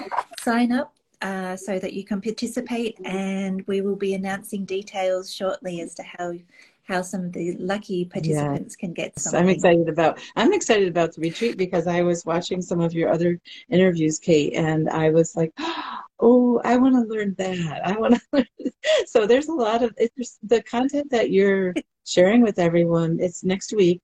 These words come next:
Speaker 2: right? Beginning, um, next week. Um, it's just
Speaker 1: Mm-hmm.
Speaker 2: gonna be phenomenal,
Speaker 1: Yeah.
Speaker 2: and it's so inspiring. And the interviews that you've done with the other makers that are gonna be part of your retreat,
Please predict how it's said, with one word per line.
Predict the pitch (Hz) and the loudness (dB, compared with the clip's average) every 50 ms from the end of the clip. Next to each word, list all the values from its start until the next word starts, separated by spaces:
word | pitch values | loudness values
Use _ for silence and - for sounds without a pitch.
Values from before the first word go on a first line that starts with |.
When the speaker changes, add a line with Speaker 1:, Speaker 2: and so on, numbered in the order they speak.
| _ | _
Speaker 2:
right? | 185 185 196 196 | -2 -2 -2 -2
Beginning, | 196 190 175 190 180 190 190 196 202 - - - | -2 -2 -2 0 0 2 2 0 0 -2 -6 -6
um, | 190 190 190 190 185 185 - _ - - - - _ - | -4 0 0 0 0 -2 -4 _ -12 -14 -14 -14 _ -2
next | 190 196 - - - | -2 -2 0 2 2
week. | 175 190 - - - - - - - - - - _ | 2 2 2 -2 -10 -18 -16 -16 -16 -18 -18 -10 _
Um, | - 185 180 180 175 175 170 180 - - | 2 4 4 6 6 6 6 4 2 2
it's | 208 180 175 - - | 2 2 2 2 2
just | - 196 196 208 190 | 0 0 0 0 -2
Speaker 1:
Mm-hmm. | |
Speaker 2:
gonna | 190 185 180 | -4 -4 -4
be | 170 175 175 165 165 | -4 -4 -4 -4 -6
phenomenal, | - _ - 180 175 170 170 170 165 160 156 151 151 151 151 - | -8 _ -8 -6 -4 -2 -2 -2 -2 -2 -2 -2 -2 -4 -4 -4
Speaker 1:
Yeah. | - 170 | -2 -2
Speaker 2:
and | 175 170 | -2 -2
it's | 165 - - | -2 -4 -6
so | - - 208 208 208 202 202 202 - - - | -4 0 0 2 2 2 0 -2 -4 -4 -4
inspiring. | 185 190 180 - - 180 180 185 185 185 180 175 170 | -4 -4 -4 0 2 2 4 6 6 6 6 4 4
And | 165 165 165 - _ - - - _ _ - | 2 0 -2 -4 _ -16 -20 -20 _ _ 0
the | 180 180 - | 2 2 4
interviews | 202 220 240 233 226 226 208 208 190 - | 4 4 4 4 4 4 2 2 0 -2
that | 196 190 - | -2 0 0
you've | 190 185 175 | 0 0 0
done | - 170 170 175 180 | 2 2 2 4 2
with | 175 170 - | 2 2 2
the | 170 165 - | 0 -2 -2
other | - 175 180 180 | 0 0 0 0
makers | 175 170 165 170 175 - 233 240 233 - | 2 2 0 0 2 2 2 0 0 0
that | 214 196 | -2 -4
are | 190 180 | -2 -2
gonna | 185 180 175 | 0 0 0
be | 170 175 175 | 0 -2 -2
part | - - 180 180 175 | -2 -2 0 0 2
of | 175 165 | 2 0
your | 170 170 165 | 0 0 0
retreat, | 165 156 - - - 190 226 269 277 - | 0 -2 -2 0 2 4 4 4 2 0